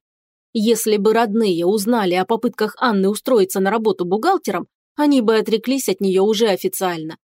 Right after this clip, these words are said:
Но графиню на работу нанимать никто не желал, считая это шуткой, так что Аннабель подогревала чувство родни лишь своими появлениями на рынке и в барах.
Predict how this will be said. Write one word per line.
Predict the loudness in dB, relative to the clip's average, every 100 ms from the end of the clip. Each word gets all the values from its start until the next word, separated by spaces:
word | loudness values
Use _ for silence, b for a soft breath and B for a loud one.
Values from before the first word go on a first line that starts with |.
| _ _ -2
Но | 0 2
графиню | 2 0 0 0 2
на | 2
работу | 0 -2 -2 0
нанимать | 0 0 0 -2
никто | -4 -2 -2
не | 0
желал, | 0 0 0 0 -4 _
считая | -4 -2 0 0 2 2
это | 0
шуткой, | -2 -2 -2 -4 -6 -8 _ -6
так | -4
что | -2 -2 -2
Аннабель | 0 0 0 2 0
подогревала | 0 -2 -2 0 0 0 -2
чувство | -2 -4 -2 0
родни | 0 0 0
лишь | 0 -2
своими | -2 0 0 0
появлениями | 0 0 0 0 0 0 0
на | 0 0
рынке | 0 0 -2 -2
и | -2
в | -2
барах. | -6 -8 -12 -18